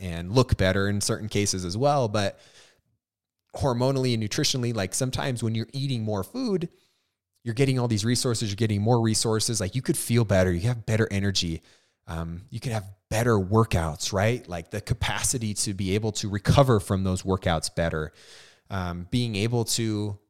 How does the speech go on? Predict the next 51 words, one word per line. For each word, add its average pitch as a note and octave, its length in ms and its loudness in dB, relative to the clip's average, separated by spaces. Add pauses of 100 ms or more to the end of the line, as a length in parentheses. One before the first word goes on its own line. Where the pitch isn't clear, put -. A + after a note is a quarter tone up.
um, F2+ 160 -8
have A2+ 240 0
better A#2 260 4
endurance A2+ 520 0
or G#2 100 2
to B2 140 -2
do D3+ 240 2
s-, - 340 0 (100)
more C3 240 2
things, B2+ 460 0
like, G#2+ 320 0 (160)
in B2+ 260 -4
addition B2 380 2
to A#2 80 0
the G#2 80 -2
training A2+ 360 -2
that G2 120 0
you're F#2 160 -6
doing A#2+ 320 0
because G2+ 240 -4
you're G2+ 80 -4
getting G2 260 -2
more F2+ 200 -4
food A2+ 300 0
and F#2 120 -4
resources. F#2+ 600 -2
Like, F2+ 180 -2 (440)
those F3 160 -2
are G#4+ 80 0
a D#4 60 0
lot D#3+ 180 4
of G#2+ 140 0
really C#3+ 300 2
cool C#3+ 260 0
benefits, B2+ 640 -2
I C3 160 -4
think, A#2 260 -6
that G2+ 140 -2
can A2 160 -8
come C#3 320 0
from G2+ 480 -4 (420)
being G#2+ 220 -2
in G2+ 80 -2
a F#2 40 -4
surplus F2+ 520 -2
for D2 120 -6
a C#2 60 -8
period C2+ 300 -6
of C2+ 80 -8
time. D2+ 320 -8
So F#2+ 360 0